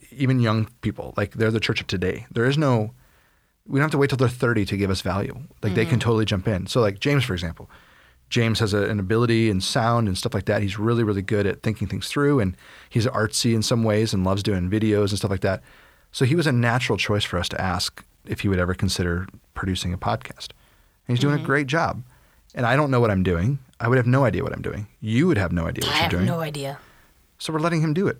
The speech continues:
Speaker 2: Mm-hmm.
Speaker 1: And he's doing a great job.
Speaker 2: I mean, it just reminds me of in Corinthians where they talk about the body and all parts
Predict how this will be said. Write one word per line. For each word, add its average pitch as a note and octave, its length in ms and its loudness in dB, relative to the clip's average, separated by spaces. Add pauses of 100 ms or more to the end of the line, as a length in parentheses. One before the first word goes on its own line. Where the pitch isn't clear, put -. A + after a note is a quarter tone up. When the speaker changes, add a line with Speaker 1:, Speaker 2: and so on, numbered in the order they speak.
Speaker 2:
Mm-hmm. F3 220 -2
Speaker 1:
And E3+ 220 -6
he's A#2+ 160 0
doing C#3 140 2
a C3 40 0
great C3+ 180 0
job. D#3+ 300 -2 (920)
Speaker 2:
I G#3+ 60 -4
mean, A#3+ 100 0
it A#3+ 80 -2
just C4+ 180 -4
reminds F3+ 420 0
me F3+ 160 0
of E3 460 0
in F3 140 -4
Corinthians D#3+ 600 -2
where D#3 120 -4
they D3+ 100 -4
talk D3 260 -2
about D3 380 -2
the D#3+ 80 -6
body D#3 480 0
and D3+ 380 -4 (1500)
all F#3 340 4
parts F3+ 460 0